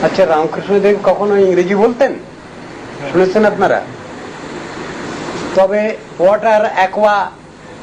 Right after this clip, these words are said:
এসব কথাগুলো এলো কোথা থেকে? রামকৃষ্ণ কথামৃতের ভিতরে ওয়াটার, অ্যাকোয়া দিয়ে এসব উদাহরণগুলো কে দিলেন?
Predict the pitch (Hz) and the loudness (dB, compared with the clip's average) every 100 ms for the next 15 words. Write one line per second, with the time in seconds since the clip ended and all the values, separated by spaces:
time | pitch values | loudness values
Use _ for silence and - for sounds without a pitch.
0 | - - - - - - - 185 - 185 | -16 -16 -16 -14 -14 -14 -6 -2 2 2
1 | 190 190 196 196 190 190 190 190 190 196 | 2 2 0 2 2 4 2 2 0 2
2 | 226 226 - - - - - - - - | 0 -2 -10 -16 -16 -14 -14 -14 -12 -12
3 | - - - - - - - - - - | -10 -10 -10 -10 -8 -8 -8 -8 -8 -6
4 | - - - - - - - - - - | -8 -6 -6 -6 -6 -6 -6 -6 -6 -4
5 | - - 127 135 147 147 185 185 185 202 | -4 0 2 2 0 2 4 4 2 0
6 | 202 202 202 202 190 196 202 160 147 196 | 0 0 2 0 0 2 4 4 2 -2
7 | - - - - - 131 175 190 202 202 | -6 -14 -18 -16 -2 2 4 4 2 4
8 | 190 185 202 202 202 208 202 190 196 185 | 2 2 2 2 0 -2 0 2 2 4
9 | 185 196 202 202 202 196 - - - - | 4 2 2 0 2 2 2 -6 -18 -16
10 | - - - 196 190 180 156 | -16 -14 0 2 4 2 0